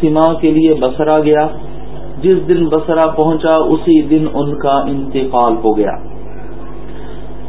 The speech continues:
امام ابو داؤد رحمۃ اللہ علیہ حفظ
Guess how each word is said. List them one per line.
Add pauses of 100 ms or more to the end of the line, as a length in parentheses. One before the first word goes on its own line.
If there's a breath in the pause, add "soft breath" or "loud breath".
امام
ابو
داؤد
رحمۃ
اللہ
علیہ (560)
حفظ